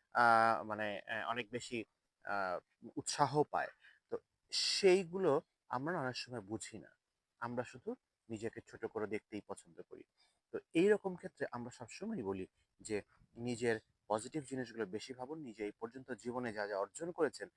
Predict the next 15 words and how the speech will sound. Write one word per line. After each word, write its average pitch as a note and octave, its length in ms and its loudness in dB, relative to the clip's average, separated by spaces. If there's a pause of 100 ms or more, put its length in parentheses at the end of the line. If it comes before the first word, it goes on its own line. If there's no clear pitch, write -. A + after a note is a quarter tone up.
(180)
সেগুলো F#2+ 300 -6
বেশি G#2+ 260 -4
বেশি D3+ 180 0
ভাববেন। D3+ 400 -2 (360)
আপনার A#2 240 -8
সুন্দর F3+ 360 -2
সম্পর্কগুলোকে C#3+ 760 -2
বেশি A2+ 220 -8
বেশি C3+ 160 -8
ভাববেন, C3+ 380 -2 (260)
এগুলো F3 200 2
আপনার E3 180 -2
শক্তি, - 480 -4 (320)
এগুলো C3 300 4
আপনার, B2+ 340 4